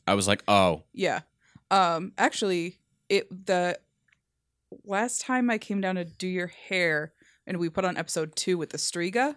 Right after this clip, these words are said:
Speaker 2: where he saves the girl from being a monster, um, he's talking to the king because the Striga is, you know, the whole thing.
Speaker 1: Right.
Speaker 2: And then in Yennefer's time, she's at the ball,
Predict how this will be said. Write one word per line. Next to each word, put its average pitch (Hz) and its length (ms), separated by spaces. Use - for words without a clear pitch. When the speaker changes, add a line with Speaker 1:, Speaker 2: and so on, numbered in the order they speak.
Speaker 2:
where 175 120
he 185 140
saves 170 340
the 175 100
girl 160 400
from 165 160
being 156 160
a 147 60
monster, 175 520
um, 147 420
he's 247 320
talking 220 420
to 175 120
the 165 100
king 160 540
because 175 280
the 170 80
Striga 160 480
is, 143 520
you 180 180
know, 85 220
the 160 120
whole 160 160
thing. 147 320
Speaker 1:
Right. 95 300
Speaker 2:
And 175 200
then 160 140
in 151 180
Yennefer's 208 500
time, 165 260
she's 160 220
at 160 140
the 160 60
ball, 165 560